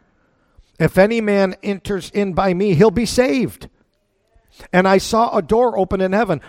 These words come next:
Who's that door? It's the Lord Jesus Christ. There's no other way to heaven.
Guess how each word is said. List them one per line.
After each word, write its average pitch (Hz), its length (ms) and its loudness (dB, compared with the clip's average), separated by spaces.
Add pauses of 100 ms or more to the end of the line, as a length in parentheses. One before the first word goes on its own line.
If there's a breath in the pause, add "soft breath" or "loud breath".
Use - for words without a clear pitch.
(100)
Who's 226 220 -4
that 220 220 0
door? 233 240 -4
It's - 140 -8
the 202 80 0
Lord 214 220 0
Jesus 220 340 -10
Christ. 247 520 -8 (600 soft breath)
There's 196 200 0
no 226 200 0
other 220 160 2
way 214 160 2
to 220 80 4
heaven. 185 360 0